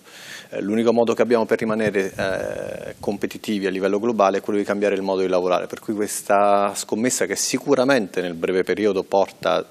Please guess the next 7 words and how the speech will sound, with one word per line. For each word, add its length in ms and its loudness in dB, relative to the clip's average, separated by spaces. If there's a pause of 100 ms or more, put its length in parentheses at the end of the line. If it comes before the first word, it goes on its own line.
del 180 -8
contenzioso, 720 -4
sicuramente 480 -4
nel 140 -8
breve 200 -4
periodo 280 0
porta 480 -2